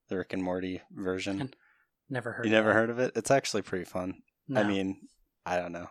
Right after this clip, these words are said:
Speaker 1: I don't know what it's like compared to Pokemon, but it's similar style. I just like the fact that it's Rick and Morty based.
Speaker 2: Hmm. I had to check it out.
Speaker 1: <laughs> Yeah, it's, uh, I, I got frustrated at a certain point and decided the grind wasn't worth it,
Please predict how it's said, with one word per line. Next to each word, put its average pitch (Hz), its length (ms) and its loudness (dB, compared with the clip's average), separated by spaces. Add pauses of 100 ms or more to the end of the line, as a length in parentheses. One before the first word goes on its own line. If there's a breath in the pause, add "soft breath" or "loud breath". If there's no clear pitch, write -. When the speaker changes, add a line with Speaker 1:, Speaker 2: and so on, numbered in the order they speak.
Speaker 1:
I 110 100 0
don't 110 100 4
know 98 100 2
what 92 120 2
it's - 120 -4
like 92 140 -2
compared 90 340 -6
to - 60 -8
Pokemon, 87 400 -6
but 90 100 -6
it's 87 120 -8
similar 87 300 -6
style. 92 520 -6 (400 soft breath)
I 110 100 4
just 107 260 0
like 95 180 0
the 95 100 -4
fact 92 260 -2
that 90 100 -2
it's 82 140 -8
Rick 87 160 -6
and 87 100 -8
Morty 87 240 -6
based. 87 440 -8 (720 soft breath)
Speaker 2:
Hmm. 123 120 -4 (400)
I 151 100 -4
had 135 80 -2
to 120 40 -12
check 131 240 -6
it - 80 -8
out. 117 180 -8 (140)
Speaker 1:
<laughs> - 80 -6
Yeah, 98 360 0
it's, - 220 -2
uh, 90 240 4 (720 soft breath)
I, 98 220 4
I 104 220 6
got 98 260 2
frustrated 85 480 -2
at 82 100 -4
a - 40 -4
certain 87 280 -6
point 95 220 -8
and 90 80 -8
decided 90 400 -4
the 104 80 -4
grind 85 340 -6
wasn't 90 260 -8
worth 87 220 -6
it, 101 120 -2